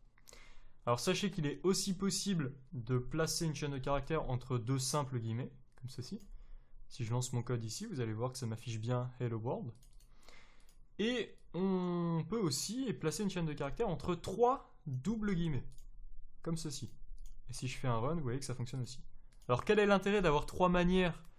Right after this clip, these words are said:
d'encadrer une chaîne de caractères ? Eh ben, l'intérêt, vous allez voir, il est assez intéressant, c'est de pouvoir, eh bien, spécifier à l'intérieur de la chaîne de caractères, eh bien, ces caractères que sont les simples, les doubles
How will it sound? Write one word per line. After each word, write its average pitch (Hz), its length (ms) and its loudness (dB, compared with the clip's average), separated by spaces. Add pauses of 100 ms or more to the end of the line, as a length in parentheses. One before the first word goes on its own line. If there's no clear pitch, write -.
(160)
d'encadrer 135 340 4
une 131 80 0
chaîne 131 140 0
de 123 100 0
caractères ? 123 420 0
Eh 147 60 0
ben, 127 100 0
l'intérêt, 143 300 0
vous 131 160 0
allez 120 120 4
voir, 123 220 0
il 117 60 -2
est 107 140 -6 (400)
assez 147 500 0 (320)
intéressant, 131 680 0 (280)
c'est 202 300 4
de 185 140 2
pouvoir, 180 680 2
eh 131 100 -4
bien, 165 300 0
spécifier 180 840 0 (1080)
à 127 80 0
l'intérieur 180 580 4
de 147 80 2
la 131 80 0
chaîne 139 220 -4
de 127 80 0
caractères, 131 560 -2 (720)
eh 123 80 -2
bien, 127 400 2 (400)
ces - 640 0 (160)
caractères 143 600 0
que 120 140 -2
sont 131 420 -2 (100)
les 120 160 -2
simples, 143 480 2
les 123 140 -2
doubles 127 340 -2